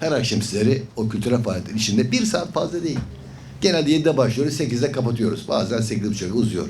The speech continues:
Ama ge-, şeyimiz bir saatlik dönem, zamandır. O bir saat, o günün hem yorgunluğunu orada farklı bir dinletiyle atmış oluyoruz. Dolayısıyla bu kültürel faaliyetlerin artarak devam ediyor. Bununla birlikte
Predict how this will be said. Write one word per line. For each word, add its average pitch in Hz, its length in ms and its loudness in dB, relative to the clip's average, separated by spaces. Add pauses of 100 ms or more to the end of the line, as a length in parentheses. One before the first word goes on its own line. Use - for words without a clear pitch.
Ama 107 120 0
ge-, 127 220 2 (240)
şeyimiz 147 380 2
bir 165 100 4
saatlik 117 440 0
dönem, 110 300 4
zamandır. 110 560 0 (280)
O 196 40 0
bir 220 100 6
saat, 110 400 2
o 156 140 -2
günün 151 400 6 (140)
hem 196 200 2
yorgunluğunu 151 680 6 (220)
orada 165 220 0
farklı 170 480 0
bir 139 140 2
dinletiyle 170 580 2 (520)
atmış 214 340 0
oluyoruz. - 400 -4 (1600)
Dolayısıyla 170 640 6 (320)
bu 208 260 6 (180)
kültürel 165 360 2
faaliyetlerin 139 500 2
artarak 123 480 0
devam 120 200 2
ediyor. - 260 -4 (240)
Bununla 190 240 6
birlikte 123 400 0